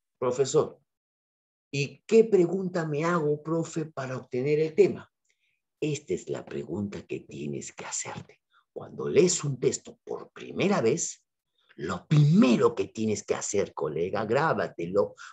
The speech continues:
porque esto lo usan los países desarrollados en comprensión lectora.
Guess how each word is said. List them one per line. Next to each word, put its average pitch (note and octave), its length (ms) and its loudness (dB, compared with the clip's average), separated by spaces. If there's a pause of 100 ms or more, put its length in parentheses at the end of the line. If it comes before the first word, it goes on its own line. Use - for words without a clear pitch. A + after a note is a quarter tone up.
porque G2+ 340 2
esto C3 220 2
lo A#2 120 4
usan B2 360 -2
los A2 180 0
países A#2 420 0
desarrollados A2+ 680 2
en A2 100 -2
comprensión A2 520 -4
lectora. F#2 560 -2